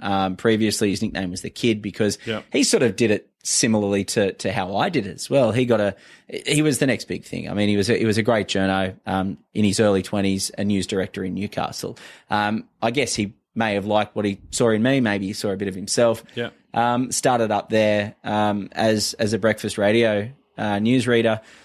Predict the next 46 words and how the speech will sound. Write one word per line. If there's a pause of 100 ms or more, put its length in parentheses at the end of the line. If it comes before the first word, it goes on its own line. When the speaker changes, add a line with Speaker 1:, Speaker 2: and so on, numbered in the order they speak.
(260)
Speaker 1:
at
the
number
one
and
number
two
radio
stations
in
Newcastle.
And
Speaker 2:
So
Speaker 1:
it
Speaker 2:
how
Speaker 1:
was
Speaker 2:
did
you
find
that,
that
transition
from,
okay,
so
the
early
baptism
was
in
T
V, (240)
um,
you'd
had
a
little
bit
of
experience
in
radio,
then
going (300)
straight
into